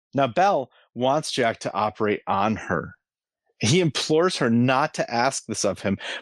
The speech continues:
but she calls back to, I think it was episode two, and she said, "It's, that's not good enough. It's not good enough for you to just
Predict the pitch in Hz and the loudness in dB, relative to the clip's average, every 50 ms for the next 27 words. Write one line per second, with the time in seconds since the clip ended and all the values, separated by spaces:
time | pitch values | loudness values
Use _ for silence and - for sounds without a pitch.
0 | - - 131 120 - - - 202 233 262 277 - - 190 151 139 131 120 - - | -4 -4 -2 0 2 2 4 4 4 4 4 2 0 0 2 2 2 0 0 -2
1 | 131 117 123 135 - - _ - - 147 131 131 - - 107 - - 220 - 190 | -2 0 0 -4 -4 -6 _ -4 -2 0 2 2 2 0 0 0 -4 -2 0 0
2 | 131 107 120 117 98 - 104 - 117 104 98 - - - 214 226 185 143 117 104 | 0 2 0 0 -2 -2 -4 -2 -2 -2 -2 -2 -2 0 2 2 2 2 2 0
3 | 113 101 - 131 117 110 - - - - - - 117 - - 123 120 113 139 131 | -2 -2 0 0 0 -2 -4 -8 -18 -20 -8 -8 -6 -2 0 0 2 2 2 0
4 | - - 135 131 139 156 147 - - 147 151 170 170 135 110 101 101 - 117 104 | 0 -2 0 0 0 0 0 -2 -2 -2 0 0 0 0 0 0 0 0 -2 -4
5 | - 127 123 123 - - 135 135 135 127 120 - - 123 113 107 110 110 104 113 | -2 0 -2 -2 0 -2 -4 -2 0 0 0 0 0 -2 0 2 2 0 0 0
6 | 98 - 110 107 - | 0 0 -2 -2 -4